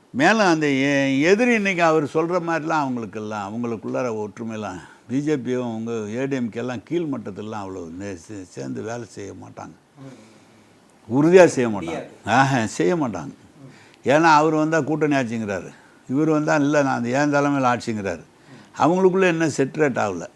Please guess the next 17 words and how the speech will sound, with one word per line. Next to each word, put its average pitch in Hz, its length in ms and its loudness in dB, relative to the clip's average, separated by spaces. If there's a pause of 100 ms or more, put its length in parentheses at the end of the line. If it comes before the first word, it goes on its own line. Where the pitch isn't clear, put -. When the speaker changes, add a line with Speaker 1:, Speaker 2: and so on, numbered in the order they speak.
(140)
Speaker 1:
அவன் 98 180 -6
சும்மா 185 460 4
இருக்கிறவன் 180 420 2
என்ன 175 280 2
எங்க 165 360 2 (120)
கூட்டணியை 156 440 -2
பத்தி 147 400 -2
நாங்க 139 300 0
உடைஞ்சிரோம் 135 640 0
போறோம் 123 340 0
வரான்னு 113 380 -4
பேசிட்டானே 101 500 -6
தவிர 120 240 -6
எந்த 160 280 -4
கூட்டணி 165 400 -2
கட்சி 139 240 -6
தலைவர்களும் 135 520 -4